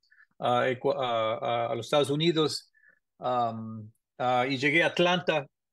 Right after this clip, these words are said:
a Atlanta, Georgia, ah, donde había un, un tío mío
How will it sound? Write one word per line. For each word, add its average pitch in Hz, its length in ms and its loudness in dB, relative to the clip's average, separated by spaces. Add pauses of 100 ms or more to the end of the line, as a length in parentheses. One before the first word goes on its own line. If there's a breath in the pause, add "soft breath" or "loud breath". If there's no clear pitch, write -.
(280)
a 131 380 -6
Atlanta, 156 400 -2
Georgia, 156 520 2 (920)
ah, 120 520 0
donde 127 540 0
había 139 420 2
un, 135 240 0
un 147 180 -6
tío 151 240 2
mío 143 280 0